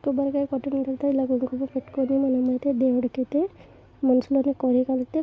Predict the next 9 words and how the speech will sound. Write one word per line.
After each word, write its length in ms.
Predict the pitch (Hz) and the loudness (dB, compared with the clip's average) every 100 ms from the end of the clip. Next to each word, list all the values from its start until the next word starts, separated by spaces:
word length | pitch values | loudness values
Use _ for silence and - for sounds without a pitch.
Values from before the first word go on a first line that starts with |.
| - | 0
కోరుకోవాలి. 680 | 254 247 - 247 240 240 320 440 - - - - 330 - - - 277 | 0 0 0 0 2 2 2 0 -4 -18 -20 -20 -20 -20 -20 -4 0
And 160 | 285 294 | 0 0
చూడండి 400 | 269 254 247 254 254 | 0 0 0 2 2
అందరూ 260 | 247 254 269 247 | 2 2 2 2
బాగుండాలి, 680 | 254 247 247 247 247 247 269 302 | 2 2 2 2 0 0 2 0
అందులో 280 | 254 247 254 254 | 0 0 -2 -2
మనము 260 | 240 254 254 | -2 0 0
ఉండాలని 440 | 247 254 247 254 269 | 0 0 0 0 -2
మొక్కేసుకోవాలన్నమాట. 1000 | 247 - 247 - 254 240 233 233 233 226 | -4 -4 -6 -4 -4 -2 -2 -2 -4 -2